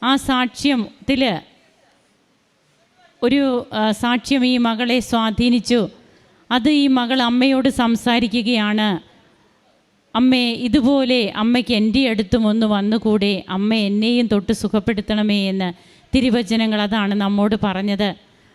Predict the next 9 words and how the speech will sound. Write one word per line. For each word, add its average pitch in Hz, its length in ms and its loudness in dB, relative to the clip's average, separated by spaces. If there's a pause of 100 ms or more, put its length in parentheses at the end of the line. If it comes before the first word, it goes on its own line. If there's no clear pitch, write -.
(120)
അങ്ങനെ 247 480 2 (200)
ഈ 285 220 2
മകൾ 254 400 0
വിളിച്ചപ്പോൾ 214 920 0 (1500)
അമ്മ 247 300 4
ചെല്ലുകയാണ്. 214 1120 0
അമ്മ 240 240 2
കൃപാസന 233 600 0
അൾത്താരയിൽ 226 720 0